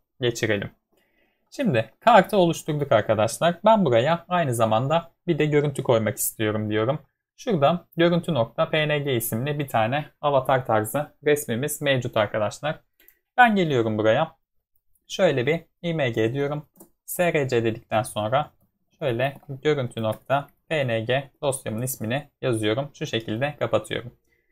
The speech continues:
Geldim buna. Class diyorum arkadaşlar. Bu benim kart image'im olduğu için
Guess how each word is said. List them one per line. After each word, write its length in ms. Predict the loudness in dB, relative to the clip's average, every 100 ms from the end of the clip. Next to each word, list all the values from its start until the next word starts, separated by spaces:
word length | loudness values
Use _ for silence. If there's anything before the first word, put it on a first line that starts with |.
| _ _ _ _ _
Geldim 380 | 4 4 4 2
buna. 320 | 0 -2 -4 _ -4
Class 340 | -2 -2 0
diyorum 240 | 2 2
arkadaşlar. 640 | 0 2 0 0 0 -4 -4 _ _
Bu 140 | -2 0
benim 360 | 2 2 -2 -8 _
kart 300 | 0 0 0
image'im 400 | -2 -2 -2 0
olduğu 280 | 0 2 2
için 500 | 0 -4 -6 -8